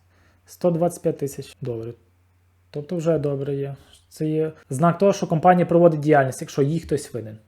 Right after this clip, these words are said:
І інші активи на двадцять вісім тисяч доларів. Довготермінові. Це є власність заводів і обладнання.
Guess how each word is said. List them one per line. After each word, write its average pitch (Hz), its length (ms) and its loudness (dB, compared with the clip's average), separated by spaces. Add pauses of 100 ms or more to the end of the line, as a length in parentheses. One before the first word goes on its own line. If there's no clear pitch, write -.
(680)
І 214 140 -2
інші 170 440 -2 (140)
активи 196 540 0 (1300)
на 143 160 -8
двадцять 143 280 -6
вісім 147 220 -8
тисяч 127 260 -12
доларів. 120 300 -12 (300)
Довготермінові. 147 760 -4 (680)
Це - 140 -6
є 151 60 2
власність 156 500 -2
заводів 185 680 -4
і 170 160 -4 (100)
обладнання. 120 640 -6